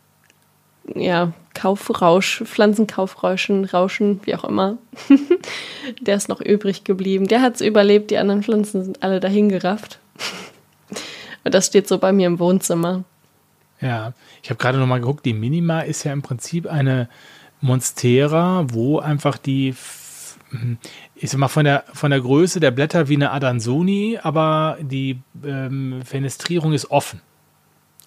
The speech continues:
Speaker 1: Genau, sie kriegt aber auch, ähm, in der inneren Blattader kriegt sie auch teilweise, ähm, die klein-, kleinere Fenestrierung.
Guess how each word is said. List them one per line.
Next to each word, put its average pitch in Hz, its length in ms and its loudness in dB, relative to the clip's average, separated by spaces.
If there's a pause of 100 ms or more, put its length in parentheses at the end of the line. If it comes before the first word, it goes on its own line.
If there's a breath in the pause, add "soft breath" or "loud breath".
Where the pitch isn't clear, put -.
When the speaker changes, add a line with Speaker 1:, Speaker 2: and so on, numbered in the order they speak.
Speaker 1:
Genau, 196 340 4
sie 202 140 0
kriegt 240 320 -6
aber 233 400 0
auch, 220 320 0 (100)
ähm, 208 500 0
in 208 100 -2
der 202 120 -2
inneren 202 400 4
Blattader 202 640 -2
kriegt - 320 -10
sie - 140 -4
auch - 260 -2
teilweise, 190 880 0 (160)
ähm, 185 440 -2
die 202 440 -2
klein-, 196 380 0
kleinere 196 460 4
Fenestrierung. 190 800 -6